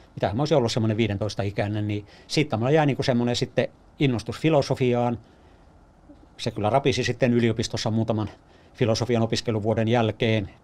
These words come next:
Epäilemättä enemmän minun kuin filosofian syytä. Tosi siihen vaikutti sekin, että silloin se oli seitkytluvun alkupuolta ja suuri osa sitten varsinkin käytännön filosofiasta oli sitten vähän semmoista liian marksilais-leninismiä, että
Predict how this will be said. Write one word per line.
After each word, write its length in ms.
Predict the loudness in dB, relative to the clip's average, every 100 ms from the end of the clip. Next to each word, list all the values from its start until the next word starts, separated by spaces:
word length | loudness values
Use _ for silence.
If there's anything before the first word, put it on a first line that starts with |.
| _ -20 -8
Epäilemättä 480 | -4 -2 -2 2 2
enemmän 240 | 4 2
minun 200 | 2 2
kuin 100 | 0
filosofian 520 | 2 2 2 0 0
syytä. 340 | 2 0 0 -4 -6 -20 -20 -20 -20 -20 -20 -20 -20 -20 _ -20 -20 -20 -4
Tosi 200 | 0 2
siihen 160 | 2 2
vaikutti 300 | 0 0 0
sekin, 320 | 0 2 2
että 200 | 2 2
silloin 260 | 0 0 0
se 80 |
oli 120 | 0 2
seitkytluvun 480 | 2 2 0 4
alkupuolta 480 | 4 4 4 4 4
ja 140 | 2 0 -4 -20 -4
suuri 320 | 2 2 2
osa 220 | 2 0
sitten 220 | 0 0
varsinkin 360 | 0 0 -2 2
käytännön 360 | 2 2 -2
filosofiasta 580 | 0 -2 -2 -4 -4 -4
oli 120 | -4
sitten 200 | -4 -4
vähän 160 | -4 -4
semmoista 360 | -4 -6 -4 -2
liian 260 | -2 -4 -8 -20 -4
marksilais-leninismiä, 1120 | -2 0 -2 -2 0 2 2 0 -4 -6 -6
että 220 | -8 -12